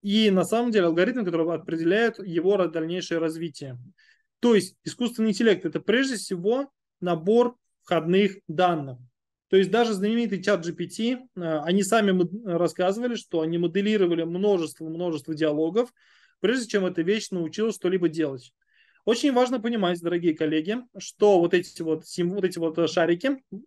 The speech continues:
не искусственные нейроны, это, по сути, фактор.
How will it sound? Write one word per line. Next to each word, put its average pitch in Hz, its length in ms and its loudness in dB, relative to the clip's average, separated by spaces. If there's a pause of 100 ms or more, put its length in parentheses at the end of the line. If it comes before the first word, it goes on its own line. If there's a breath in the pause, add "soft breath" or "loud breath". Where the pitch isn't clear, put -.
(140)
не 208 300 0
искусственные 196 420 -4
нейроны, 202 480 2 (360 soft breath)
это, - 180 2
по 196 140 0
сути, 220 200 -2
фактор. 151 460 0